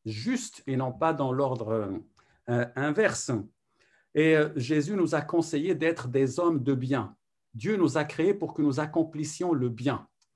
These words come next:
Accueillir quelqu'un, quand il est dans la détresse, là, il y avait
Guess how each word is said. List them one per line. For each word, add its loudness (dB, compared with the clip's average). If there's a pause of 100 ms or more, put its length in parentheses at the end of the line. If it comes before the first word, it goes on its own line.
(440)
Accueillir -2
quelqu'un, -2 (800)
quand -2
il 0
est 4
dans 2
la 4
détresse, -2
là, 2
il 0
y 2
avait 0